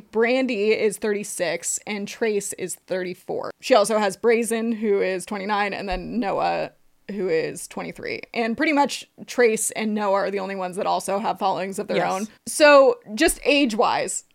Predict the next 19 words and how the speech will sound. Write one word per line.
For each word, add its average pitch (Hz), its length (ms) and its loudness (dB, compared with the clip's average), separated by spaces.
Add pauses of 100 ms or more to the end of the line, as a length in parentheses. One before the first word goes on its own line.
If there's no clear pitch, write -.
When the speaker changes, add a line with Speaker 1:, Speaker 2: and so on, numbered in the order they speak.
(180)
Speaker 1:
actually, 226 440 4
that's, 214 300 -2
and 208 100 -2
I 202 100 0
didn't 208 160 -4
even 190 240 -8
see 185 440 -4
that 202 160 -4
Brandy 180 280 -4
was 165 120 -6
thirty-six 156 500 -6
before. 175 500 -6
So 269 200 6
Billy 294 240 6
Ray 262 300 8
and 247 160 2
Tish 196 420 0 (220)
got 214 320 2
divorced. 202 720 -4